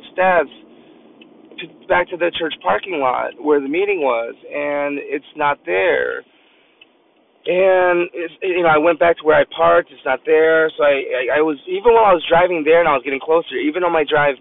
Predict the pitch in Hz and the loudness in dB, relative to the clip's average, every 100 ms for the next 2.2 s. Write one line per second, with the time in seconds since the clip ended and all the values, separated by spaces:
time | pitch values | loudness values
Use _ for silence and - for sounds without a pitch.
0 | _ 135 160 151 117 - - 135 139 143 | _ -6 -4 -4 -6 -8 -10 -10 -4 -4
1 | 143 135 139 127 135 147 160 123 117 113 | -4 -4 -2 -2 -2 -2 0 -2 -4 -4
2 | 117 | -6